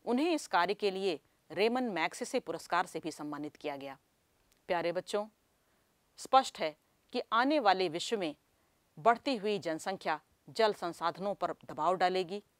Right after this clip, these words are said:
जिससे विश्व के अधिकांश देश जल संकट का सामना करेंगे। ऐसी स्थिति में जल के सावधानीपूर्वक प्रबंधन तथा उसके संरक्षण पर ध्यान केंद्रित करना चाहिए।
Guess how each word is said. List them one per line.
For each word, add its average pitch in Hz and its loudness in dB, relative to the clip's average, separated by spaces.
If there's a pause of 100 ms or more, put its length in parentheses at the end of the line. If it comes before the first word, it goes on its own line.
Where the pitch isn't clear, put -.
(440)
जिससे 294 0
विश्व 262 -2
के 269 2
अधिकांश 208 -2
देश 175 -4 (140)
जल 220 0
संकट 165 -8
का 208 -2
सामना 147 -8
करेंगे। 143 -12 (680)
ऐसी 262 4
स्थिति 226 0
में 175 -2 (600)
जल 214 4
के 220 0
सावधानीपूर्वक 175 -4
प्रबंधन 160 -8 (600)
तथा 294 -2
उसके - -4
संरक्षण 185 -6
पर 185 -8
ध्यान 175 -6
केंद्रित 160 -6
करना 147 -10
चाहिए। 143 -12